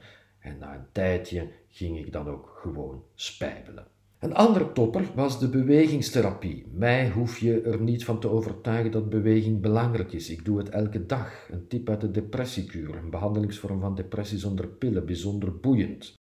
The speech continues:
De therapeute was best aardig en het was zelfs een moment om naar uit te kijken. Ik was er natuurlijk een beetje bang voor, dat spreekt voor zich. Ik ben namelijk geen sporter, maar als uitlaatklep van opgekropte woede en frustraties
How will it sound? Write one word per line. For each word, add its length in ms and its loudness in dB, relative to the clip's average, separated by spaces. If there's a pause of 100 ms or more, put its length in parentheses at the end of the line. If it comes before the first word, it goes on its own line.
(520)
De 120 0
therapeute 760 6
was 240 0
best 320 -2
aardig 400 0
en 100 2
het 160 2
was 180 -2
zelfs 320 -2
een 160 0
moment 460 -2
om 180 -2
naar 280 -4
uit 280 -2
te 80 -2
kijken. 560 -2
Ik 160 0
was 180 -2
er 120 -8
natuurlijk 340 -4
een 80 -6
beetje 320 -2
bang 280 4
voor, 200 0
dat 160 -2
spreekt 300 -4
voor 160 -6
zich. 380 -2 (200)
Ik 160 -10
ben 140 -4
namelijk 380 0
geen 140 -4
sporter, 580 -6 (300)
maar 180 -2
als 320 -4
uitlaatklep 840 0
van 220 -6
opgekropte 720 -6
woede 280 0
en 240 -2
frustraties 920 -4